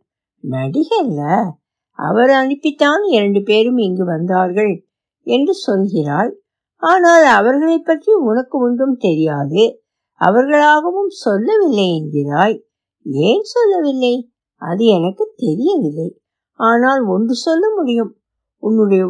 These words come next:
ஒவ்வொரு அசைவும் பெரியவருக்கு தெரிந்திருக்கும் இவர்கள் மூலம். தொலைவில் நின்று கொண்டிருந்த சாமிநாதனுக்கு அவர்கள் பேசுவது கேட்கவில்லை. ஆனால் தன்னை பற்றித்தான் பேசுகிறார்கள் என்பதை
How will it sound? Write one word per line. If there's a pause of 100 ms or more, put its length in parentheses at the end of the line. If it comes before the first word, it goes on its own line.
ஒவ்வொரு (100)
அசைவும் (540)
பெரியவருக்கு
தெரிந்திருக்கும் (440)
இவர்கள்
மூலம். (920)
தொலைவில்
நின்று
கொண்டிருந்த
சாமிநாதனுக்கு
அவர்கள்
பேசுவது
கேட்கவில்லை. (300)
ஆனால்
தன்னை
பற்றித்தான்
பேசுகிறார்கள்
என்பதை